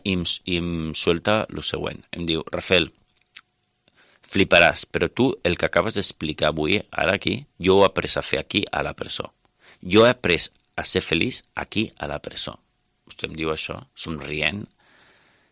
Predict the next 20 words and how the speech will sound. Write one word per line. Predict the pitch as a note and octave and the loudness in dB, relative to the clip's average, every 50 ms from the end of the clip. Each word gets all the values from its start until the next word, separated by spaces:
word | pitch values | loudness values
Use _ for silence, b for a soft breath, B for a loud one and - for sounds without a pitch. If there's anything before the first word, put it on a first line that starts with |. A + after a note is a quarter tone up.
| b b _ _ | b b _ _
i | - F#2 F2 | -2 -2 0
li | E2+ E2 | 0 0
digo, | D2+ D#2+ D#2+ D#2 D2 D2 D2+ D2+ D#2 D#2 D#2 C#2+ A#1 - - - | -2 -2 -4 -4 -4 -4 -4 -6 -6 -6 -8 -8 -10 -12 -12 -8
«¿Y | E2 E2 | -6 -4
eso?». | D#2 D#2+ - - - - - | -2 0 0 -2 -2 -6 -8
Me | - - | -10 -8
dice, | - - E2 | -6 -4 -2
«Mira, | F2 F2 D#2+ A#1 - _ _ _ - - | 0 2 2 0 -2 _ _ _ -12 -8
a | E2 | -6
mi, | E2 F2 F#2+ G#2+ A2+ - - _ _ _ - B B B B B B | -2 0 2 2 0 0 -4 _ _ _ -20 B B B B B B
jo | D#2+ F#2+ F#2+ | 0 0 2
compleixo | - A#2+ A#2 - - G2 - - - | 4 2 2 2 2 0 0 -2 -4
condena | - F2 F2 E2+ E2 F2 G2+ A#2 C3+ C#3+ - _ _ _ _ _ _ _ _ _ _ _ - | -4 -4 -2 0 0 2 2 2 0 -2 -4 _ _ _ _ _ _ _ _ _ _ _ -8
de | F2 E2+ E2 | -4 -4 -2
tres | - - F2+ F2+ - - | 0 0 0 2 2 4
anys | F2+ G2+ A#2 A#2 - | 2 2 2 0 -4
per | - - E2 | -4 -4 -4
tràfic | - - - E2+ - - E2+ D2+ | -2 -2 -2 -2 -2 -2 -4 -2
de | D2+ D2+ D2 D2+ D2 C#2+ D2 - | -2 0 0 0 0 -2 -4 -4
cocaïna, | - D2 D2 E2 E2 E2+ F#2 F#2+ G2 G2+ B2 C#3+ | -4 -4 -2 -2 0 0 2 2 2 0 0 -4